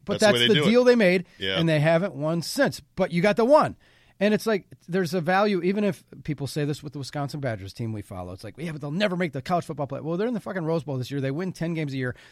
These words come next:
Speaker 1: They're fun to watch. They're not an
Speaker 2: Right.
Speaker 1: embarrassment. You don't have, uh, scandals everywhere. You don't have
Speaker 2: Right.
Speaker 1: it's, it, Paul Chryst isn't a flight risk that you're worried about every time he gets on a
Speaker 2: <laughs>
Speaker 1: plane. He's gonna go take another job in the S E C.
Speaker 2: Right. No, it's
Speaker 1: It's
Speaker 2: pretty good.
Speaker 1: It's pretty comfortable and good. Now, uh,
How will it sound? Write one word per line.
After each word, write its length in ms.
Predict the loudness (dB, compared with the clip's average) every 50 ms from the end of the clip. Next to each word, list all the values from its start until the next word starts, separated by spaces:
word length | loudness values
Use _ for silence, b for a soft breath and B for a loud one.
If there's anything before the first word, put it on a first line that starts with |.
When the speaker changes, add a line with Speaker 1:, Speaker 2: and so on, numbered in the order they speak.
| B B
Speaker 1:
They're 120 | -8 -8
fun 300 | -6 -4 -2 -2 0 0
to 60 | 0
watch. 380 | 0 2 2 0 0 -2 -6 -12 b b b b
They're 120 | b -2 0
not 240 | 2 4 4 4
an 60 | 6 4
Speaker 2:
Right. 40 |
Speaker 1:
embarrassment. 600 | 4 2 2 4 4 4 4 4 2 -2 -4 -2 -2
You 60 | -2
don't 100 | 0 0
have, 160 | 0 -2 -4 _ -10 -8
uh, 80 | -8 -8 -8 _ -12
scandals 560 | -10 -8 -4 -2 0 0 2 0 0 0 0
everywhere. 380 | -2 -2 0 -2 0 0 0 0
You 100 | 0 0
don't 140 | 0 0 0
have 240 | 0 0 -2 -4 -8 b b
Speaker 2:
Right. 200 | -4 -4 -4 -4 -6 -10
Speaker 1:
it's, 400 | -6 -4 -2 -2 -2 -4 -8 -8 -8
it, 240 | -8 -8 -10 -6 -2
Paul 180 | 0 0 2 2
Chryst 260 | 2 2 2 2 0
isn't 180 | -2 -2 -2 -2
a 40 | -2
flight 340 | -4 -2 -2 -2 0 0
risk 340 | 0 -2 -2 -2 -4 -6 -14 -14 -10
that 100 | -8 -6
you're 80 | -2 -2
worried 160 | 0 0 2
about 180 | 2 2 2 2
every 120 | 2 2
time 140 | 2 2 2 4
he 60 | 4
gets 160 | 4 4 4
on 80 | 4 2
a 80 | 2
Speaker 2:
<laughs> 0 |
Speaker 1:
plane. 280 | 0 0 2 2 2 2
He's 100 | 0 0
gonna 120 | -2 0 2
go 140 | 2 2 2
take 200 | 0 -2 -2 0
another 240 | 0 0 0 -2 -2
job 260 | 0 2 2 2 2
in 60 | 0
the 80 | 0 -2
S 160 | -2 -4 -4 -6
E 80 | -10
C. 340 | -8 -6 -4 -4 -2 -2 -2
Speaker 2:
Right. 420 | -2 0 4 6 6 6 4 2 -4 _ _ _ _ _ _ _ -2
No, 200 | 2 2 4 4
it's 100 | 4 2 0
Speaker 1:
It's 60 | -2
Speaker 2:
pretty 220 | 0 0 0 2
good. 360 | 2 2 2 2 0 -2 -2
Speaker 1:
It's 120 | -4 -6 -6
pretty 320 | -6 -4 -2 0 0 0
comfortable 320 | 2 0 0 0 0 -2 0
and 60 | 4
good. 140 | 4 4 4
Now, 280 | 4 4 2 2 0 -4 _ _ _ -12
uh, 80 | -12 -10